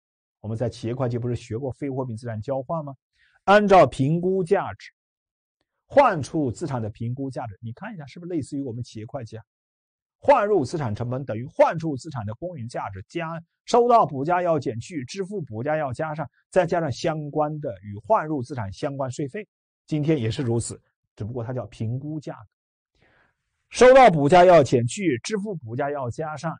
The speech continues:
然后再加上与换入资产相关的相关支出，道理是一样的。接下来是处置，刚才第一个是增加，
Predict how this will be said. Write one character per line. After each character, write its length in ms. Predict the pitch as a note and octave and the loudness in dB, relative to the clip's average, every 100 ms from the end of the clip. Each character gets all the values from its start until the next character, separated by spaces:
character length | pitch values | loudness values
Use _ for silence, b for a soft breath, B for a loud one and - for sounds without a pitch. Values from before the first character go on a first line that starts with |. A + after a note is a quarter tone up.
| - | -12
然 220 | A#2+ D#3+ | -10 -6
后 260 | G3+ D3 - _ _ | -4 -4 -8 _ _
再 180 | - F3 | 2 2
加 280 | C#3+ G#3 G3 | 4 2 0
上 240 | F#3 E3+ - _ | -2 -8 -12 _
与 160 | - A2+ | -10 -10
换 300 | - A#3+ G#3+ | -4 -2 0
入 160 | E3 | -2
资 120 | A#2 D3 | -8 -8
产 160 | A#2+ | -10
相 320 | G2+ C3+ C3+ | -8 -10 -10
关 160 | C3 C3+ | -10 -10
的 80 | A2+ | -10
相 360 | - A#2+ A2+ G#2+ | -12 -12 -10 -10
关 180 | A2 G#2+ - _ _ | -10 -12 -16 _ _
支 140 | - A2 | -14 -14
出， 320 | - G#2+ A2+ _ _ _ _ - | -12 -12 -14 _ _ _ _ -12
道 140 | F3+ | -8
理 120 | A#2 | -8
是 160 | G#2 - | -10 -14
一 180 | G2 F#2+ | -16 -14
样 200 | D3 F#3 C#3+ | -14 -16 -20
的。 80 | _ _ _ _ _ _ _ _ _ _ _ _ _ _ | _ _ _ _ _ _ _ _ _ _ _ _ _ _
接 120 | - G3 | 0 4
下 140 | F#3 | 4
来 160 | E3 E3 | 4 0
是 180 | F3 | -2
处 220 | E3 - G#2+ | -4 -4 -4
置， 240 | G3+ - | -4 -6
刚 200 | - G3+ | -2 -2
才 140 | F#3+ F#3 | -2 -4
第 180 | F#3 G#3+ | -6 -4
一 60 | |
个 100 | A3 | -2
是 100 | E3+ | -2
增 200 | E3 F3 | -6 -6
加， 160 | E3+ | -2